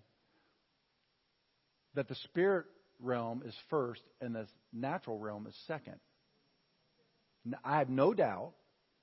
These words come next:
that the enemy sent a spirit, an evil spirit, a demon, who represent-, who, who the crazy man represented, to try to burn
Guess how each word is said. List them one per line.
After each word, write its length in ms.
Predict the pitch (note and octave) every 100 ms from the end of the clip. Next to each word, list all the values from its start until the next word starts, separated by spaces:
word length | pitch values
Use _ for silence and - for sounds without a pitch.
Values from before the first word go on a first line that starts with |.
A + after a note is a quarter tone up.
| _ _ _ B2
that 200 | C3 C3+
the 180 | E3
enemy 440 | D3 A2+ G#2 G#2+ C#3+ _ _ _ _ _ - -
sent 260 | D#3 C3+ D3 - _ _ _ _ -
a 100 | C3+ -
spirit, 420 | - C#3+ A#2 C3
an 120 | B2+
evil 220 | B2 D3+ E3
spirit, 400 | - C3 A2 A#2+ B2
a 40 |
demon, 460 | A#2 B2 G#2 G2 B2+ - _ _ _ _ _ -
who 100 | B2+
represent-, 460 | B2+ B2+ A#2+ C3
who, 160 | A#2+ B2+ C3
who 180 | A#2 B2
the 200 | A2+ A2 F2+
crazy 340 | - C3 B2 A#2
man 160 | A2
represented, 560 | G#2+ A2+ A#2 G#2 G2+ G#2 _ - _ -
to 100 | E3
try 260 | - D3
to 80 | D#3+
burn 360 | D3 A#2+ B2